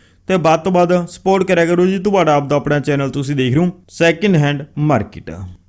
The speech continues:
ਜੇ ਵੀਡੀਓ ਚੰਗੀ ਲੱਗੀ ਹੈ ਜੀ, ਲਾਈਕ, ਸ਼ੇਅਰ ਤੇ ਚੈਨਲ ਨੂੰ ਸਬਸਕ੍ਰਾਈਬ ਕਰਨਾ ਨਾ ਭੁੱਲਿਓ ਜੀ। ਐਡ ਕਰਵਾਉਣੀ ਹੈ ਅਗਲੀ ਵੀਡੀਓ 'ਚ ਤੁਸੀਂ ਕਰਵਾ ਸਕਦੇ ਹੋ,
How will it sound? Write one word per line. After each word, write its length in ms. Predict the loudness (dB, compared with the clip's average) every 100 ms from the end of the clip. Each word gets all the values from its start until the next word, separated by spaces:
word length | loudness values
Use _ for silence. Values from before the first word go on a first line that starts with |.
| -4
ਜੇ 180 | 0 0
ਵੀਡੀਓ 260 | 2 0
ਚੰਗੀ 320 | 0 2 2
ਲੱਗੀ 240 | 2 2 2
ਹੈ 60 |
ਜੀ, 160 | 2 2
ਲਾਈਕ, 260 | 2 2 0
ਸ਼ੇਅਰ 280 | 0 0 0 -2 -8 -4
ਤੇ 100 | -4
ਚੈਨਲ 320 | 0 0 2
ਨੂੰ 80 | 2
ਸਬਸਕ੍ਰਾਈਬ 540 | 2 0 -2 -2 -2 0
ਕਰਨਾ 240 | -2 0
ਨਾ 140 | 0 0
ਭੁੱਲਿਓ 240 | 0 0
ਜੀ। 200 | 0 -4 -6 -2
ਐਡ 180 | 0 0
ਕਰਵਾਉਣੀ 500 | -2 0 2 2 2
ਹੈ 100 | -2 -8 _ _ _ -8
ਅਗਲੀ 320 | -2 2 2
ਵੀਡੀਓ 280 | 2 2 2
'ਚ 120 | 2 0 -2
ਤੁਸੀਂ 300 | -4 0 0 0
ਕਰਵਾ 340 | -2 2 0
ਸਕਦੇ 320 | 2 0 0
ਹੋ, 100 | -2